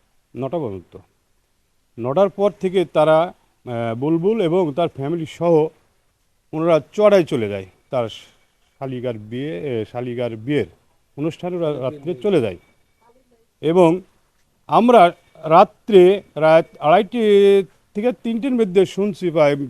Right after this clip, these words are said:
ফোন আসলো যে বুলবুলের বাসায় ছাদের উপরে অস্ত্র এবং বোম রাখে গে-, রাখে গেছে। কারা রাখলো? বুলবুল তো বাড়িতে নাই। আমরা সকালে এসে দেখি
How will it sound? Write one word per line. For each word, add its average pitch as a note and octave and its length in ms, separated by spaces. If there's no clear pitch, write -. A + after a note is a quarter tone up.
ফোন F#3 220
আসলো D3 280
যে C#3+ 220
বুলবুলের D3 500
বাসায় B2 440
ছাদের F3 440
উপরে F3 360
অস্ত্র G#3+ 380
এবং G3 280
বোম F3 340
রাখে B2 280
গে-, G2 220
রাখে C#3 280
গেছে। G2+ 300
কারা F#3+ 220
রাখলো? E3 360
বুলবুল F#3 420
তো E3 60
বাড়িতে A#2+ 280
নাই। G2+ 200
আমরা D#3+ 300
সকালে F3+ 300
এসে E3+ 140
দেখি F3+ 420